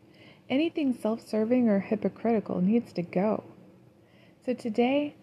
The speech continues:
I pray from Psalm one thirty-nine, twenty-three and twenty-four. "Search us, O God, and know our hearts. Try us and know our thoughts, and see if there is any wicked way in us,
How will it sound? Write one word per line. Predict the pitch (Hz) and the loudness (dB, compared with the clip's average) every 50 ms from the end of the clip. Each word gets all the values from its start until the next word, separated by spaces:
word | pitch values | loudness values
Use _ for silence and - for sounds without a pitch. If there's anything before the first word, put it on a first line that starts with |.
| - _ - | -20 _ -12
I | - 247 262 | -6 -6 -6
pray | 262 - - - 226 214 190 180 180 185 | -6 -6 -6 -2 0 0 0 0 -2 -2
from | - - 202 196 196 | -4 -2 -2 -2 -2
Psalm | 196 - - 196 190 190 190 190 190 208 - - | -4 -6 -6 -4 -2 0 0 0 -2 -4 -4 -4
one | 196 202 220 240 | -2 0 0 2
thirty-nine, | 240 262 254 247 254 247 240 214 202 196 190 190 185 185 190 - | 2 2 2 4 4 2 2 2 0 0 -2 -2 -2 -2 -4 -6
twenty-three | - - - 214 220 233 226 - - 214 208 202 | -8 -6 -2 0 0 0 -2 -2 -2 0 0 2
and | 202 196 196 | 2 0 0
twenty-four. | - - - 185 185 190 196 190 - - - - - 202 202 202 - - - - - - - - _ _ _ _ _ _ _ _ _ | -2 -4 -4 -2 -2 -2 -2 -4 -8 -12 -10 -10 -8 -8 -10 -12 -16 -20 -20 -20 -20 -20 -20 -20 _ _ _ _ _ _ _ _ _
"Search | _ - - 262 262 254 - - | _ -10 -6 -6 -6 -6 -8 -10
us, | 196 196 190 - - | -12 -12 -10 -8 -6
O | 196 196 | -4 -4
God, | 196 - 196 - - - 208 208 - - - - - - - | -4 -6 -8 -10 -8 -8 -8 -10 -10 -16 -20 -20 -20 -12 -8
and | 208 196 202 | -4 0 2
know | 208 214 226 240 247 | 2 2 4 2 2
our | 220 208 202 | 2 0 -2
hearts. | 185 - - 190 196 190 - - - - - - - - - - - - - - - _ - | -6 -8 -8 -6 -4 -4 -4 -6 -10 -16 -20 -20 -20 -20 -20 -20 -20 -20 -20 -20 -20 _ -20
Try | - - 240 240 254 277 277 247 | -16 -10 -8 -4 -4 -2 -2 -4
us | 208 - - 196 - - - - | -6 -8 -10 -14 -18 -20 -10 -4
and | 220 214 214 | -2 0 2
know | 214 233 240 247 262 | 4 4 4 4 4
our | 240 214 | 2 0
thoughts, | 202 - - - 208 220 202 - - - - - - - _ - - _ _ _ - | 0 -4 -6 -6 -4 -4 -4 -6 -10 -16 -20 -20 -20 -20 _ -20 -20 _ _ _ -8
and | 220 208 208 | -8 -8 -8
see | - - - 269 285 285 | -8 -10 -8 -4 -4 -4
if | 277 - | -4 -4
there | - 220 208 | -6 -4 -4
is | 202 196 - - - | -4 -6 -8 -8 -6
any | 220 233 254 262 | -2 0 0 2
wicked | 247 226 214 220 220 - 240 220 208 208 | 2 2 0 0 -2 -2 -4 -4 0 0
way | 196 196 202 | 0 0 0
in | 208 - - 196 190 | 0 0 -2 -2 -2
us, | 196 196 214 - | -2 -6 -8 -12